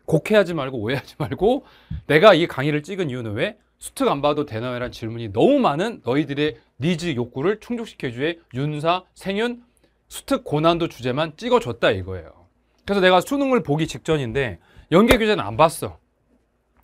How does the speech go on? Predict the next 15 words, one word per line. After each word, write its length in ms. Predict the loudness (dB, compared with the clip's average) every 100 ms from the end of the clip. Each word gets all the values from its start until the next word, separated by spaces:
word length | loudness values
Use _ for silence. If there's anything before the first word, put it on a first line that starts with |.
| -8 0
볼 120 | 0
시간도 300 | 2 0 -2
없고. 360 | -8 -10 -12 _ _
그래서 140 | -12 -8
이거를 280 | -6 -8
간략하게 600 | -8 -8 -8 -10 -12 -12 -8
요약 240 | -8 -8
정리해주겠다 600 | -12 -12 -12 -14 -18 -18
그 100 | -20
뜻입니다. 500 | -20 -20 -20 -20 _ _ _ -12
윤사는 580 | -10 -8 -8 -8 -8 -10 _ _ _ -12
여러분들 440 | -10 -6 -6 -6 -10 _ _ _ _
여섯 240 | -12 -12 -10
강으로, 340 | -10 -10 -14 _
생윤은 480 | -10 -8 -6 -8